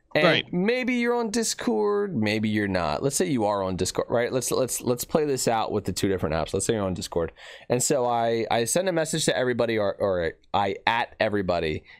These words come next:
Speaker 1: in the general chat, and I say, "Hey, we're gonna be having a, uh,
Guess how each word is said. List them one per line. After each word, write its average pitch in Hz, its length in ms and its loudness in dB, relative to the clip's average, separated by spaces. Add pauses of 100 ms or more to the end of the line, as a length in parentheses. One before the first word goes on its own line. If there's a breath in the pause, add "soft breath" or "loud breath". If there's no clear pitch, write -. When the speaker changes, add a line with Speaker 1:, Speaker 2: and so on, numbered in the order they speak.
(120)
Speaker 1:
in 107 80 2
the 107 80 0
general 95 300 -2
chat, 90 260 0
and 76 80 -8
I 90 80 -4
say, 120 180 -2
"Hey, 160 260 0
we're 151 140 -2
gonna 180 160 0
be 165 220 0
having 165 380 0
a, 151 180 0
uh, 139 200 0